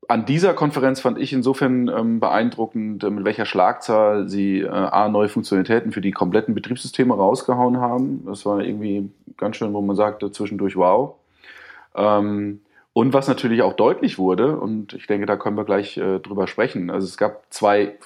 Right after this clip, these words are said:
für mich Fokusthemen. Einmal natürlich das Thema Voice, Schrägstrich Siri, digitaler Assistent.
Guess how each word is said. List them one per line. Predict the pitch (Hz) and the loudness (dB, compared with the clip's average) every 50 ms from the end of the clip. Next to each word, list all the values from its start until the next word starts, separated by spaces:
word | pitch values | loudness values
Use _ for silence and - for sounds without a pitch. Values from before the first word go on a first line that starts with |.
| _ _ | _ _
für | - - 117 | -6 -2 0
mich | 107 113 110 - | 0 0 0 -2
Fokusthemen. | - - 135 127 127 120 104 - - - - 113 120 131 156 190 233 - - _ _ _ - - - - - - _ | 0 0 0 2 2 0 -4 -4 -6 -4 -2 0 0 0 0 -2 -4 -8 -12 _ _ _ -20 -20 -20 -20 -20 -20 _
Einmal | - 110 107 107 107 | -4 -2 0 0 0
natürlich | 107 95 - - 104 101 | 0 -2 -2 -4 -4 -4
das | 104 98 - | -4 -6 -4
Thema | - 107 101 98 87 80 | -4 0 0 2 2 2
Voice, | 85 92 95 98 113 135 147 - - - - - | 2 4 4 4 4 2 0 -4 -8 -14 -16 -10
Schrägstrich | - - - 107 101 101 - - 101 92 92 87 | -8 -2 0 0 -2 -2 -4 -6 -6 -6 -6 -6
Siri, | 80 95 101 113 131 135 139 143 139 135 131 | -4 0 2 4 4 4 4 2 2 0 0
digitaler | - 110 98 110 104 - 104 92 92 82 - | -4 -4 -4 -4 -2 0 0 2 2 0 0
Assistent. | 85 - 90 - - - 90 98 131 165 - - | -2 -4 -8 -8 -6 -4 -4 -4 -4 -6 -6 -10